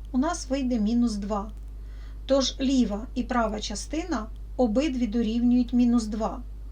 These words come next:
Отже, наша, е, тотожність, яка була дана, вірна,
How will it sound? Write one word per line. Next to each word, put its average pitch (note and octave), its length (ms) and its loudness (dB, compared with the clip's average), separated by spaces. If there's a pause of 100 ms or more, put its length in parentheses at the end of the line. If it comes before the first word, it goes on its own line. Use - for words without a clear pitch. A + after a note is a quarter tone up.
(420)
Отже, A#3 380 4
наша, A3 540 -2 (340)
е, A3 40 -6 (260)
тотожність, A#3 640 0
яка G#3+ 220 -2
була G3+ 300 -2
дана, G#3+ 480 -2 (460)
вірна, B3 640 2